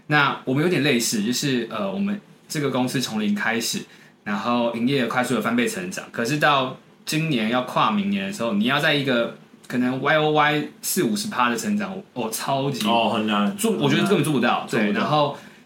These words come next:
Speaker 1: 就等于说，如果你年营业额一亿好了，你的Y O Y五十趴，你就要做，再生个五千万出来。
Speaker 2: 嗯，嗯。
Speaker 1: 对，我觉得太难了。对，我觉得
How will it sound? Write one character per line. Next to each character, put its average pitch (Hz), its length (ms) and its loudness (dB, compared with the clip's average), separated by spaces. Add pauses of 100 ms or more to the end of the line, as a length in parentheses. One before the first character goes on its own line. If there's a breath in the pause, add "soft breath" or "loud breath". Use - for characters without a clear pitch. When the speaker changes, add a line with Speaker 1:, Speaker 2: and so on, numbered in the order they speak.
(520 loud breath)
Speaker 1:
就 180 80 0
等 147 100 4
于 - 20 2
说， 135 100 0
如 160 100 0
果 139 80 2 (140)
你 110 200 -4
年 117 200 -2
营 139 60 0
业 151 140 2
额 120 100 0
一 127 220 2
亿 117 60 2
好 92 180 -4
了， 87 100 -10
你 101 100 -4
的 98 100 -6
Y 113 200 -2
O 120 120 -2
Y 120 340 0 (640)
五 117 180 -6
十 - 360 -4
趴， 143 320 2
你 117 120 0
就 - 100 2
要 139 60 0
做， 175 200 -4
再 165 100 -4
生 147 160 0
个 139 60 0
五 113 60 2
千 127 180 -2
万 127 120 2
出 117 160 2
来。 87 280 0
Speaker 2:
嗯， 110 220 -2
嗯。 - 20 -2
Speaker 1:
对， 139 100 2
我 110 120 2
觉 123 60 0
得 127 60 0
太 160 140 -2
难 87 220 -2
了。 69 80 -12 (140)
对， 110 200 -4
我 107 100 -2
觉 113 80 0
得 127 180 0